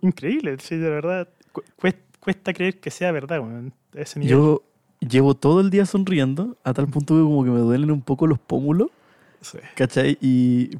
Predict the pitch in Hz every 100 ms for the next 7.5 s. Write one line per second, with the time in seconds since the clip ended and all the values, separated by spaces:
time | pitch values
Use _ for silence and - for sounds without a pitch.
0 | - 123 - 127 127 - 127 - 143 165
1 | 151 196 196 175 202 233 151 131 135 139
2 | 151 165 165 - - _ _ - 139 143
3 | 151 165 170 160 165 160 143 - 143 147
4 | _ _ _ 143 135 131 - - 123 -
5 | - 131 123 127 123 120 123 - 120 117
6 | 110 - 117 117 113 113 120 117 127 127
7 | 131 143 135 120